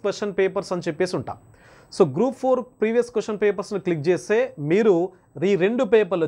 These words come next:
జీఎస్ పేపర్ను టూ థౌజండ్ ఎయిటీన్కి సంబంధించి, అదేవిధంగా సెక్రటేరియల్ ఎబిలిటీస్‌కి సంబంధించినటువంటి పేపర్ను నేను అప్‌లోడ్ చేయడం జరిగింది.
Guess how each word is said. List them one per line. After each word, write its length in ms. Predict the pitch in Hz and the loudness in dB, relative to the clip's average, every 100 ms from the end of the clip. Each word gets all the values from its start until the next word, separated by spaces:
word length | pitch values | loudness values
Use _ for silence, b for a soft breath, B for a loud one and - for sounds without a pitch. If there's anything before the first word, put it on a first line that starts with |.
| 120 | -4
జీఎస్ 280 | 156 240 240 - | -2 0 0 0
పేపర్ను 400 | 220 226 220 240 | 0 0 -2 -2
టూ 80 | 214 214 | -2 -2
థౌజండ్ 280 | 220 202 208 185 | 0 0 0 2
ఎయిటీన్కి 360 | 190 208 202 196 | 2 0 -6 -6
సంబంధించి, 440 | 202 196 196 190 240 | -6 -4 -6 -6 -4
అదేవిధంగా 480 | 175 196 196 202 196 151 - b b - | 0 2 0 0 0 0 -4 b b -2
సెక్రటేరియల్ 680 | 202 190 262 254 247 240 240 214 | -2 0 0 2 2 2 0 0
ఎబిలిటీస్‌కి 420 | 196 214 214 - | 0 0 -4 -6
సంబంధించినటువంటి 520 | 202 190 190 185 185 - | -6 -6 -8 -6 -8 0
పేపర్ను 380 | 185 190 208 214 254 | 0 0 -2 -2 -2
నేను 160 | 202 202 196 | -2 -2 -4
అప్‌లోడ్ 280 | 165 196 190 | -4 0 0
చేయడం 200 | 151 175 190 | 0 -2 -2
జరిగింది. 340 | 147 139 135 | -4 -4 -6